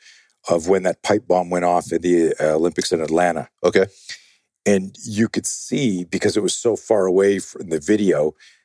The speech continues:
Speaker 1: that people close to the blast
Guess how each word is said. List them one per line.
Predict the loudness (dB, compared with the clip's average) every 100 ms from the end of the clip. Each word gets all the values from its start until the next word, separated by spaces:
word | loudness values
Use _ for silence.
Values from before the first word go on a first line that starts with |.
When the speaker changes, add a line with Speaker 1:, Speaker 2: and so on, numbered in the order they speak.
| _
Speaker 1:
that | -2 2 2 -2 _ _ _ _ _ -8
people | -2 -2
close | -2 -4 0 2 2 0
to | -4
the | -4
blast | 0 2 4 2 -2 -8 -18